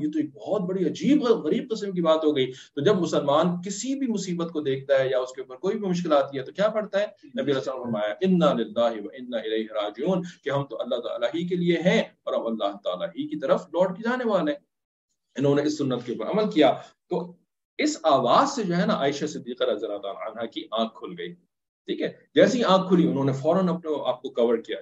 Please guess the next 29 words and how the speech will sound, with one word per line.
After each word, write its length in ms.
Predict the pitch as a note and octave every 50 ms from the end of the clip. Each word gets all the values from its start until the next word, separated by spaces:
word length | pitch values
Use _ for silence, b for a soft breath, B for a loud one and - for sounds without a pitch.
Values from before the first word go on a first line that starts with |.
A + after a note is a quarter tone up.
| -
جیسے 220 | A2 A2+ A2 A2 A2
کہ 120 | G#2 -
مسلمان 400 | - A#2 - A#2 A2+ A2 A2 A2
عورتیں 260 | G#2+ G2+ F#2+ - G#2
جو 120 | G#2 G#2 A2+
ہیں 60 | -
فوراً 320 | - - G#3 A#3 - -
اپنے، 180 | A3+ - G3+ F3+
سب 180 | F3 E3+ E3 -
سے 100 | - A3+
پہلا 240 | - G#3+ G#3 G3 G3
ان 160 | F#3 F3+ F3
کا 80 | F3 E3
جو 140 | D#3 D#3+
کیا 140 | D#3+ E3+ D#3+
ہوتا 220 | D3+ C#3 - C3 B2
ہے، 40 | - - _ _ -
کور 220 | F#3 F3 D#3+ C#3+
کریں 220 | - - A2 G2+ F2+
اپنے 200 | F2 - E2 D#2+
آپ، 120 | - - _ _ _ _ _ _ _ -
ٹھیک 120 | D4+ E4+
ہے۔ 40 | - - B B B B B
انہوں 180 | C3+ D3 D3+ C#3
نے 80 | C3
فوراً 340 | C#3 - G3+ A#3 B3 A#3+ A3+
کور 240 | A3 G#3 G3 G3+ G3
کر 160 | F3+ F3+ D#3+
لیا۔ 260 | D3+ C#3 - G3 -